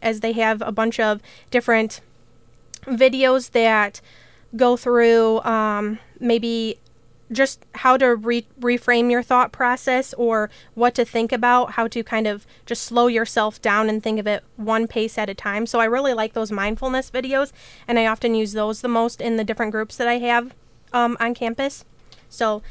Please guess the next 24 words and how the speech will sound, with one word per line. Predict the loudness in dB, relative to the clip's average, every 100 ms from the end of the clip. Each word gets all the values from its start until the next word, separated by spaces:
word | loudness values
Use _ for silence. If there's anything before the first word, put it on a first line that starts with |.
| -18 -2
that's | 0 2
a, | 0 -2 -6
that's | -2 -2
a | -2
little | -2 0
bit | 0
about | 0 2 0
Tao. | 0 0 2 0 -2 -4
Um, | -2 0 0 -2 -4 -8
you | -6 -4
can, | 0 2 2 -2 -8 -20 -20 -8
you | -2
can | 0
kinda | 2 0
click | 0 -4
through | 0 0
the | 2
modules. | 2 2 2 0 0 0
Some | -2 -2
of | 0
them | 0
are | 0
also | 0 -2 -2
more | 0 2 0